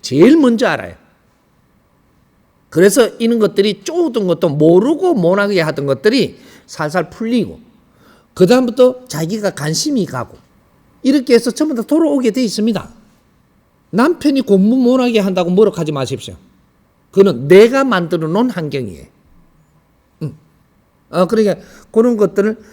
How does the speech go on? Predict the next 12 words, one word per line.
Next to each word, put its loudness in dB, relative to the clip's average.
어, -4
집안에 -2
뭐 0
이렇게 0
또 0
시동생이 -4
왔다, -2
갑자기 -4
이게 0
삶이 -4
변화가 -2
됐다, -4